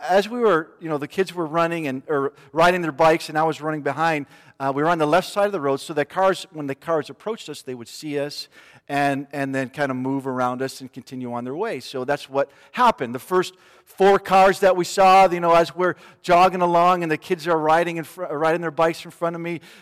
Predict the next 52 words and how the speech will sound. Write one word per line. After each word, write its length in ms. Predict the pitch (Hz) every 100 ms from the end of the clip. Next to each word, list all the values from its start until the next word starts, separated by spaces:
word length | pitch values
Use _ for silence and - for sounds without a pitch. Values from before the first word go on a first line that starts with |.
| -
the, 140 | 156
the 140 | 156 151
cars 340 | 151 160 156
would 100 | 151
see 300 | - 165 160
us 180 | 185 -
and 140 | 151
slow 340 | - - 147 151
down 440 | 131 139 147 160 _ _ -
and 160 | 139
go 120 | 139
around 440 | 131 131 131 139 143
us, 240 | 170 -
and 140 | 139 135
then, 220 | 139 151
then 160 | 160 139
they'd 140 | 139
see 260 | - 135 139
us 120 | 143
go 140 | - 139
around 400 | 127 120 131 143
us. 260 | 165 -
And, 160 | 135 123 _ - 151
and 160 | 147
so 160 | - 180
we 180 | 170 233
felt 300 | - 196 -
pretty 180 | 180
comfortable. 600 | 175 214 - 285 151 123 _
So 320 | - 151 143 - -
we 60 | 147
kinda 220 | 180 165
picked 260 | - 175 -
up 180 | 175 160
our 80 |
pace 420 | 151 160 175 190 165
and 80 |
we're 60 | 135
going 220 | 139 151
around. 220 | 147 165
And 120 | 151 156
then 240 | 226 226 - - -
I 120 | 160
noticed 440 | 165 247 247 -
that 160 | 160 135
there 120 | 156
was 200 | 147 135
a 60 | 131
van 640 | 123 185 240 127 117 160 _ _ _ -
with 200 | 147 143
a 60 |
trailer 800 | - - - 220 240 117 107 127